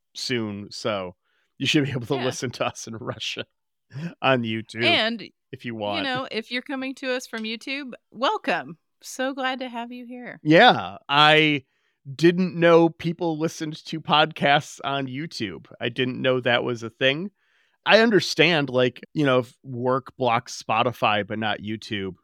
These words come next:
Speaker 1: for whatever reason. Like, th-,
Speaker 2: Sure.
Speaker 1: there are
Speaker 2: Yeah.
Speaker 1: reasons. If you have a YouTube Pro and not a Spotify Pro and you dislike ads, like, I,
Speaker 2: Yeah.
Speaker 1: I get it.
Speaker 2: Mm-hmm.
Speaker 1: There, there are reasons. It was just something that had never crossed my mind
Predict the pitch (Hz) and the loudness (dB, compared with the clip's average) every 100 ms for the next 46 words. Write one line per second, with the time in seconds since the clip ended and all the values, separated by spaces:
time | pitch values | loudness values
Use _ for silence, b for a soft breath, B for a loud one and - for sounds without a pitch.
0 | _ _ _ _ _ _ _ - 123 107 | _ _ _ _ _ _ _ -8 -4 -2
1 | 104 104 104 101 98 98 104 90 87 - | -2 -4 -4 -6 -6 -8 -8 -10 -12 -8
2 | 98 95 _ - 185 156 226 156 120 127 | -6 -6 _ -6 -2 4 6 6 4 2
3 | 160 113 113 123 - _ _ _ _ _ | 0 -2 -4 -6 -12 _ _ _ _ _
4 | 123 127 127 131 127 127 120 123 135 113 | -6 -4 0 2 2 2 -2 -4 -4 -6
5 | - 123 120 120 - 110 107 113 110 107 | -2 2 4 2 -2 -6 -6 -4 -2 -2
6 | - 104 - 113 113 117 110 120 113 110 | -4 -12 -6 -4 -4 -4 -6 -2 -2 -2
7 | 76 101 98 110 - 107 - 104 104 120 | -6 -8 -10 -12 -8 -8 -6 -4 -4 -6
8 | - - - _ _ _ _ _ 113 92 | -12 -16 -18 _ _ _ _ _ -8 -8
9 | - - 147 151 143 127 156 107 127 135 | -8 -4 -4 0 -2 4 4 4 2 0
10 | 143 143 156 120 131 139 92 87 - _ | 2 4 4 4 2 -2 -4 -14 -20 _
11 | _ _ - 151 151 120 131 - 139 123 | _ _ -6 -2 0 -2 -4 -2 -2 0
12 | 117 113 101 - _ _ - 131 113 113 | -2 0 -2 -4 _ _ 2 2 2 -4
13 | 113 113 120 123 113 - - 117 110 - | 0 0 0 -2 -4 -10 -4 -2 -2 -4
14 | - 131 95 98 98 95 87 71 - | -10 -10 -8 -6 -6 -6 -8 -14 -18